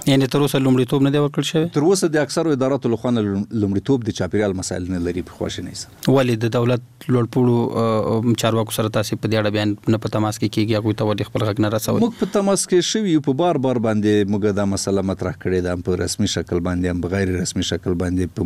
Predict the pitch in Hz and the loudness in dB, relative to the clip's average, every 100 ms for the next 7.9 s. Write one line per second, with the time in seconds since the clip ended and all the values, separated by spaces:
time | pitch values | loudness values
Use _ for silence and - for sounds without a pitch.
0 | 87 - 101 101 95 87 98 92 101 92 | -2 0 0 2 0 -2 -2 -2 -2 -2
1 | 92 87 107 95 92 92 92 92 95 92 | -2 0 0 0 0 0 0 0 0 0
2 | 92 90 82 - 92 87 90 92 92 - | -2 -4 -4 0 0 0 -2 0 -2 0
3 | 104 98 90 85 101 92 98 95 98 92 | 0 0 -2 -2 0 2 0 0 -2 -4
4 | - - - - 107 110 101 104 110 - | -8 -14 -14 -4 -2 2 2 4 2 2
5 | 95 92 95 98 95 95 92 98 92 87 | 0 0 0 -2 0 2 2 2 2 0
6 | 101 101 85 104 98 107 120 107 - 95 | -2 -2 0 -2 0 2 2 0 -4 -2
7 | 98 - 104 104 98 95 101 95 98 | -2 0 0 2 2 2 2 2 -2